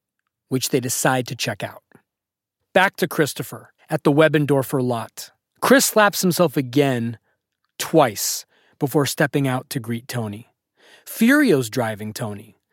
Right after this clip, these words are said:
and the camera trains on him. He notices something about Christopher. The slaps?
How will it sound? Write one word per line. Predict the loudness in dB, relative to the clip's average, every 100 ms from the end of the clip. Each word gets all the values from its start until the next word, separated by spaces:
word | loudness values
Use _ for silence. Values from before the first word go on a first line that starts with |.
| _ -20 -20 -4
and | 0
the | 0
camera | 0 0 2 2 2
trains | -2 0 2 2 2
on | 0 -4
him. | -8 -12 -18 _
He | -14 -4 0
notices | 2 4 4 2 -2 -6 -8 -8
something | -4 -2 -2 -2
about | 0 -2 -4
Christopher. | -4 -4 -4 -10 -14 -20 _ _ _ _ _
The | -10
slaps? | -8 -6 -4 -6 -6 -12 -12